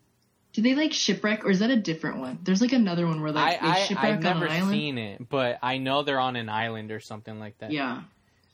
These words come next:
Speaker 1: But I
Speaker 2: Um,
Speaker 1: don't, yeah, I've heard not so great things about that. And the actor, Rand-, uh, was it, um,
Speaker 2: Randy
Speaker 1: Randy
Speaker 2: Quaid.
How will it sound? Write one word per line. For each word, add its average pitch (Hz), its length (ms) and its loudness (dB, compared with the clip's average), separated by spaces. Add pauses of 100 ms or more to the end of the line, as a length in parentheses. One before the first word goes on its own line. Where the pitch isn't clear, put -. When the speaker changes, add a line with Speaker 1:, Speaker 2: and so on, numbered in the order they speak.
Speaker 1:
But 117 280 -4
I 160 80 0
Speaker 2:
Um, 151 60 0
Speaker 1:
don't, 170 320 -2
yeah, 151 160 -4
I've 156 120 -4
heard 180 320 -4
not 160 340 -6
so - 180 -6
great - 220 -8
things 82 200 -8
about 82 180 -12
that. - 140 -10
And 240 180 6
the 254 200 -2
actor, 226 600 0
Rand-, 175 440 0
uh, 165 60 -4
was 165 240 -2
it, 139 240 -6
um, 147 360 -6
Speaker 2:
Randy 120 200 -4
Speaker 1:
Randy 170 300 2
Speaker 2:
Quaid. - 80 -14